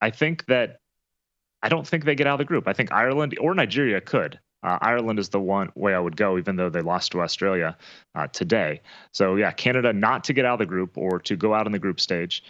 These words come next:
at plus two thirty, I like. And I like Nigeria on the double chance, getting a really nice plus two sixty. Uh, Nigeria is one of those, you know,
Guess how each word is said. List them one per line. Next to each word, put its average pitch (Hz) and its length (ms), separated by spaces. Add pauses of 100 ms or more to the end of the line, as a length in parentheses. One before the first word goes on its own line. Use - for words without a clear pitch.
(160)
at - 240
plus - 240
two - 180
thirty, 113 480
I 113 80
like. 123 300
And 104 100
I 101 60
like 98 180
Nigeria 98 380
on 90 80
the 87 60
double 87 200
chance, 87 320
getting 82 160
a - 20
really 90 220
nice 85 240
plus - 300
two 113 140
sixty. - 540 (220)
Uh, 87 120
Nigeria 139 360
is 127 220
one 117 140
of 107 40
those, 104 320
you 95 60
know, 87 120